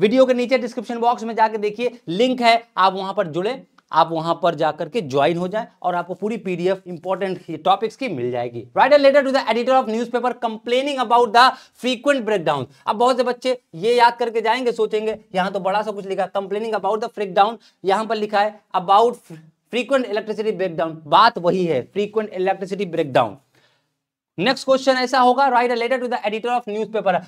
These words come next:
आपकी यही चिंता होती है ना सर, हमें ये समझ में नहीं आ रहा है कि कहां से कितना पढ़े, क्या तैयारी करें, यही होता है बेटा। जी, तो विश्वास के ऊपर दुनिया टिकी है। अगर आप विश्वास कर रहे हैं,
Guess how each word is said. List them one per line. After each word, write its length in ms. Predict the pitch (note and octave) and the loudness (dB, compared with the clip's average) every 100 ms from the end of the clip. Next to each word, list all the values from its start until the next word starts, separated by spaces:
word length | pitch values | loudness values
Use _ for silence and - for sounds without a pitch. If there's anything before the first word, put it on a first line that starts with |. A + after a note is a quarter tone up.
| - | 0
आपकी 300 | G#3+ - A3+ | 2 2 0
यही 120 | B3+ | -2
चिंता 280 | B3+ B3 B3 | -2 -2 0
होती 220 | A#3 A#3+ | 0 -2
है 60 | C4 | -4
ना 60 | |
सर, 140 | C4+ B3 | -4 -6
हमें 180 | A#3 A#3+ | -6 -6
ये 80 | A#3+ | -6
समझ 200 | A3+ A3 | -8 -8
में 140 | A3 | -6
नहीं 100 | A3 | -2
आ 60 | A3 | -2
रहा 80 | |
है 60 | B3 | -2
कि 140 | B3+ B3 | -6 -6
कहां 360 | A3 G3+ A3+ A#3 | -6 -4 -4 -4
से 180 | A#3+ | -4
कितना 400 | B3 G#3+ G#3 G#3+ | -4 -6 -6 -6
पढ़े, 220 | G#3+ G#3+ A3+ | -4 -4 -6
क्या 240 | A3 G#3 - | -2 -4 -2
तैयारी 340 | D#3+ D3 C3 | -4 -2 -4
करें, 220 | B2+ A#2 G2+ _ _ | -6 -10 -14 _ _
यही 180 | F3 C4 | 2 6
होता 260 | C4+ C#4 C4+ | 6 6 2
है 80 | |
बेटा। 280 | C4 C4 C#4 C#4 _ _ | 2 0 -4 -6 _ _
जी, 400 | C#3+ G#3 C#3+ - - | -4 -2 -2 -6 -4
तो 60 | |
विश्वास 520 | A#3 B3 B3+ B3 C4 C4 | -2 -2 6 8 8 4
के 100 | A3 | 0
ऊपर 260 | G#3+ B3+ | 2 2
दुनिया 300 | G#3 G#3 G#3+ | 0 -2 -2
टिकी 300 | G#3+ G#3 A3 | -6 -8 -6
है। 160 | G3+ G#3 | -6 -6
अगर 220 | C#3+ A3 | 0 2
आप 120 | B3 | 4
विश्वास 400 | A#3 - A3+ A3+ A3 | 0 -2 -2 0 -2
कर 100 | G#3+ | -2
रहे 120 | |
हैं, 80 | A3 | -2